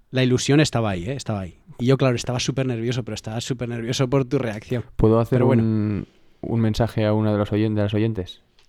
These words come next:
Speaker 1: Sí,
Speaker 2: No voy a
Speaker 1: claro.
Speaker 2: decir el nombre, ¿vale?
Speaker 1: Ujú.
Speaker 2: Eva, me caes mal.
Speaker 1: <laughs>
Speaker 2: Ya está, es todo lo que voy a decir. O sea, no se lo voy a perdonar en mi vida. A ti, pues porque te has ganado puntos y los has perdido todos de golpe, pero bueno, por lo menos tenías puntos. Eva, no.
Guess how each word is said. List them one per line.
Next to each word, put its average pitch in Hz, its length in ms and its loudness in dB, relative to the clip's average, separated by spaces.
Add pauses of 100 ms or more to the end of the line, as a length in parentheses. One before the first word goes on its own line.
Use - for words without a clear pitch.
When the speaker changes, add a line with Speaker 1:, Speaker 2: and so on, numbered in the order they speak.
(220)
Speaker 1:
Sí, - 160 -20
Speaker 2:
No 107 60 -16
voy 104 80 -6
a 113 60 0
Speaker 1:
claro. 113 100 4
Speaker 2:
decir 113 220 2
el 107 80 2
nombre, 92 200 0
¿vale? 101 300 -2 (560)
Speaker 1:
Ujú. 120 260 -10 (1400)
Speaker 2:
Eva, 104 260 4
me 90 120 0
caes 98 320 0
mal. 90 380 0 (760)
Speaker 1:
<laughs> - 500 -6 (1200)
Speaker 2:
Ya 101 100 -4
está, 92 200 -6
es 87 140 -10
todo 92 140 -2
lo 90 60 -2
que 92 80 -2
voy 87 100 0
a 87 80 -2
decir. 87 300 -8 (480)
O - 40 -20
sea, 101 80 0
no 104 120 0
se 101 80 -4
lo 107 40 2
voy 110 80 4
a 101 40 0
perdonar 104 320 2
en 101 100 0
mi 95 80 -2
vida. 90 320 -2
A 95 120 2
ti, 131 160 4
pues 123 180 -2
porque 101 220 -2
te 101 80 0
has 101 60 2
ganado 107 240 0
puntos 107 360 0
y 95 80 -2
los 85 160 -2
has 98 80 -4
perdido 98 260 2
todos 101 220 0
de 98 60 0
golpe, 110 260 2
pero 98 120 2
bueno, 101 220 2
por 92 100 0
lo 92 60 2
menos 107 160 2
tenías 98 280 0
puntos. 92 460 -2
Eva, 95 200 2
no. 85 200 -2